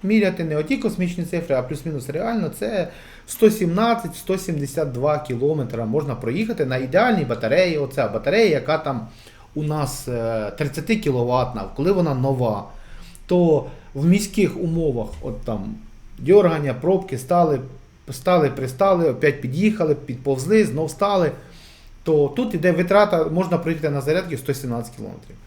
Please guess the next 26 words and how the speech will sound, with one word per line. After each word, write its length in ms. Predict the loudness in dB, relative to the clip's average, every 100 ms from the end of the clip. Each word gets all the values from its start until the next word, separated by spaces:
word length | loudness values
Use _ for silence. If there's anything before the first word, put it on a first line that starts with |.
| -20 -20 -20 -6
А 160 | -2 2
коли 580 | 4 4 4 4 4 0 -8 -20 -20
це 160 | 0 0
прямо 260 | 2 0 -2
от 120 | -2
ви 120 | -2
почали 420 | -2 -2 0 2
їхати 460 | 2 0 -4 -4 -2
і 40 |
десь 200 | 0 0
там 360 | 0 -4 -4 -8 -14 -20 -20 -20 -20 -20 -2
кінчили 360 | 0 0 0 -2
невідомо 520 | -2 -2 -2 -2 -2
де, 200 | -2 -2 -6 -20 -20 -20 -2
то 220 | 2 2
по 140 | 0
трасі 360 | 2 2 2 -2
йшли, 320 | -4 -4 -4
то 180 | -2 -2
тут 300 | 0 -2 -2
у 60 | 0
нас 300 | 0 0 -2 -4
сто 200 | 0 0
сімдесят 480 | 0 -4 -2 -2 0
два 180 | 2 2
кілометри, 520 | 0 0 0 0